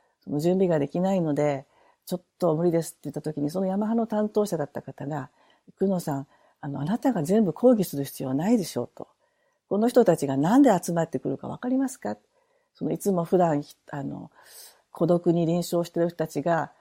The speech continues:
まあ、生野という名のもとに集まって、あの、対話をするためですよっておっしゃったことがすごく印象に残っていて。それで、あの、このま-、野花の座っていうのは、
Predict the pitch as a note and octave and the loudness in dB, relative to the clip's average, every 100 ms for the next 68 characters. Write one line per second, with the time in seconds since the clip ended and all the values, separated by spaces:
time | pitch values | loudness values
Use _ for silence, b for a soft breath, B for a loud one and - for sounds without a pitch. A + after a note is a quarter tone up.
0 | b b E3 E3 - A3 G3+ E3+ D#3 E3 | b b -4 -2 4 4 4 4 4 4
1 | F#3+ A3 A3 A#3 D#3+ B2 _ _ _ - | 4 4 6 4 4 -2 _ _ _ -14
2 | - A#3+ B3 C4 - - E3 C#3+ - _ | -4 2 4 2 -2 0 0 0 -6 _
3 | _ _ - D3 C#3+ C3+ - D3+ F3+ A3 | _ _ -14 -12 -12 -12 -10 -4 2 2
4 | A3 B3 C4 B3+ G3 E3+ C#3+ D3 _ _ | 2 0 4 4 4 0 -2 -2 _ _
5 | - D3+ C#3+ - E3+ - - C#3 C#3+ D3 | -8 -6 -6 -4 -4 -4 -10 -8 -8 -8
6 | - - - C4+ A3 - E3 D#3 C#3+ D3+ | -10 -8 2 4 4 2 -2 -2 -4 -8
7 | - A#2 - - A#2 _ _ _ _ _ | -8 -10 -10 -12 -12 _ _ _ _ _
8 | _ _ _ _ _ _ - G#3 G3+ G3 | _ _ _ _ _ _ -2 2 4 4
9 | G3+ b b - E3 D3+ - - E3 F#3 | 0 b b -8 -4 -4 -4 -2 0 2
10 | F#3+ F#3 F#3+ E3+ D#3 C#3+ D3+ F#3 - D3+ | 2 0 0 0 0 0 0 -2 -2 -4
11 | C3+ C3 B2 | -4 -4 -8